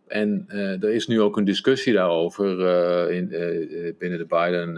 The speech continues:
eh, regering. Van, goh, moeten we die posities van bijvoorbeeld ambassadeurposten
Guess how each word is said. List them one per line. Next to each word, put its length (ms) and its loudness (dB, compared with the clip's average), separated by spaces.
eh, 120 -8
regering. 600 -2
Van, 180 -4
goh, 220 0
moeten 240 -2
we 360 0
die 180 -6
posities 800 -4
van 140 -4
bijvoorbeeld 380 -6
ambassadeurposten 1040 -4